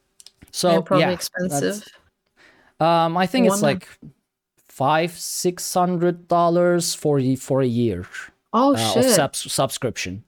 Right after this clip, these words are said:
Speaker 1: yeah. So, it is expensive.
Speaker 2: It
Speaker 1: I
Speaker 2: is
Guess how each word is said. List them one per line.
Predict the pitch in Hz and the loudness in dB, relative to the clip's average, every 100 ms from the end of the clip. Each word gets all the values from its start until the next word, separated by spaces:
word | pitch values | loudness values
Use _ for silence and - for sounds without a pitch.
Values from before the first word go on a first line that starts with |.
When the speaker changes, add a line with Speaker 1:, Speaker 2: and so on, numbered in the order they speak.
| - | -10
Speaker 1:
yeah. | 101 - _ _ _ _ _ | -10 -12 _ _ _ _ _
So, | - 117 107 101 98 - _ | -8 -2 0 0 -2 -8 _
it | - | 0
is | 359 | 2
expensive. | 403 370 403 330 - - - _ _ _ | 2 0 0 0 -2 -6 -16 _ _ _
Speaker 2:
It | 202 196 | 0 4
Speaker 1:
I | |
Speaker 2:
is | 202 | 4